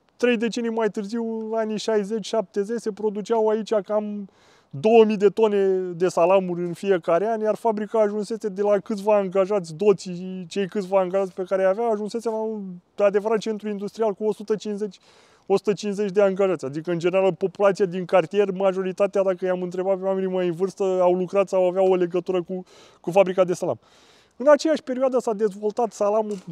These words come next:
de Sibiu, practic, sau salamurile realizate la Sinaia au devenit și ca un promotor al turismului, au devenit și ca un produs de lux, au început să fie exportate din ce în ce,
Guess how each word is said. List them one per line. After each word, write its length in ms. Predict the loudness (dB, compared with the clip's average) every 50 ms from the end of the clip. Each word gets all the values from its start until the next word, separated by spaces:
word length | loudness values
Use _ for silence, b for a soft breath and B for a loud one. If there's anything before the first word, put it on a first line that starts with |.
| -10 -2
de 120 | 0 0 0
Sibiu, 380 | 0 -2 -6 -4 -2 -2 -4
practic, 440 | -2 2 2 2 2 2 -2 -10 -12
sau 300 | -12 -14 -12 -10 -10 -8
salamurile 720 | -4 -2 0 2 4 2 2 2 -2 -4 -2 -2 -2 0
realizate 500 | 2 0 0 0 0 0 0 -2 -2 0
la 140 | -2 -2 -2
Sinaia 280 | -4 -6 -8 -6 -6
au 100 | -4 -4
devenit 540 | -4 -6 -6 -6 -6 -6 -6 -6 -8 -10 _ b b b b b b b b b b
și 180 | -10 -8 -6
ca 160 | 0 4 6 6
un 500 | 6 4 2 -4 -6 -8 -8 -10 -12 -12 -14 -18 -20 _ _ _
promotor 520 | -2 0 2 2 2 0 -2 -2 0 0 2
al 140 | 2 2 2
turismului, 600 | 0 -4 -4 -2 -2 -4 -4 -6 -6 -4 -2 -2
au 100 | -2 -2
devenit 320 | -2 -4 -4 -4 -6 -8
și 60 | -8
ca 120 | -6 -4 -4
un 120 | -4 -4
produs 360 | -2 -4 -4 -4 -4 -8 -6
de 100 | -2 0
lux, 380 | 0 0 0 -2 -6 -6 -4 -2
au 140 | 0 0 0
început 320 | 0 -2 -4 -4 -4 -4
să 120 | -4 -4
fie 200 | -2 -2 -2 -2
exportate 580 | -2 -2 -4 -4 -4 -4 0 0 0 0 0 -4
din 200 | -4 -4 -6 -6
ce 120 | -4 -4
în 100 | -4 -4
ce, 220 | -4 -2 -4 -4